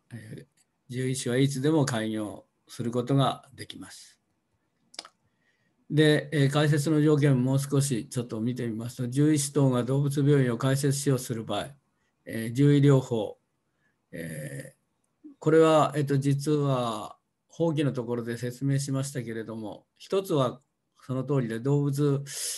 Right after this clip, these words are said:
えー、飼育動物の診療施設の開設と管理に関して必要な事項が全部書いてあります。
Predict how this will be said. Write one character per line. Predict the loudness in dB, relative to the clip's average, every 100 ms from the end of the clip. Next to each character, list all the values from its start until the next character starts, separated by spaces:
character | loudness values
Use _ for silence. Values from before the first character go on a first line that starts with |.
| -14 -8
え | -4
ー、 |
飼 | -2 0
育 | 0 2
動 | 2
物 | 2 -2
の | -4
診 | -2 -2
療 | 0 0
施 | -2
設 | -4 -4
の | -4
開 | 0 2
設 | 2 -2 -4
と | -6
管 | -2 -2
理 | 0 -2
に |
関 | -4 -6 -6
し | -4
て | -4
必 | -4 -4
要 | -2
な | -2
事 | -6
項 | -8 -10
が | -10
全 | -12 -12
部 | -12
書 | -10
い | -10
て | -12
あ |
り | -20
ま | -20 _
す。 | _